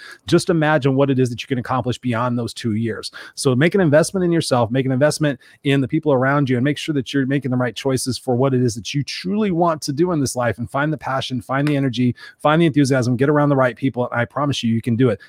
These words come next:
Take J V's challenge, do that. Scott and I are gonna do that. We're gonna report back in thirty days. So this is all up to you guys. You come here to the Unfiltered Experience to have a raw conversation, unfiltered experience, to be able to walk away with tangible benefits that you guys can implement immediately.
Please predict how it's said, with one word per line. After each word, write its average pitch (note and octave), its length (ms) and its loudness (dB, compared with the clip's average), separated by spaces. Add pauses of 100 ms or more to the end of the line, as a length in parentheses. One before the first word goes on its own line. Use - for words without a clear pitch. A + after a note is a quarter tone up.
(120)
Take D3 240 2
J D3+ 160 4
V's C#3+ 240 2
challenge, D3+ 440 0 (200)
do D3 220 4
that. G#2+ 240 2 (100)
Scott C3+ 180 2
and C3 120 0
I C3+ 80 4
are C#3 100 4
gonna C#3 160 2
do C#3 160 4
that. C3+ 160 2
We're B2 80 2
gonna B2 100 2
report C3 320 2
back C3 220 0
in A#2+ 100 -4
thirty C#3 260 2
days. C3+ 340 2 (260)
So A#2 480 2
this C#3 160 2
is D3+ 100 2
all D#3+ 160 8
up D3+ 120 2
to D3+ 100 0
you D#3+ 100 4
guys. B2+ 320 2 (240)
You B2 120 -2
come E3 180 2
here D#3+ 160 4 (160)
to - 100 -10
the D3+ 60 2
Unfiltered C#3+ 360 0
Experience B2+ 420 -4
to A#2 80 -4
have A#2+ 280 -2
a - 80 -4
raw C3+ 300 2
conversation, B2+ 640 -4
unfiltered B2+ 440 -4
experience, A#2+ 540 -6 (240)
to - 100 -12
be C#3 60 2
able B2 100 2
to A#2 80 2
walk C3+ 320 0
away C3+ 160 0
with A#2+ 140 0
tangible C3 640 -4
benefits B2 420 -2
that A#2 180 -10
you C3 60 -6
guys C3 220 -4
can B2 100 -6
implement B2 380 -2
immediately. A#2+ 520 2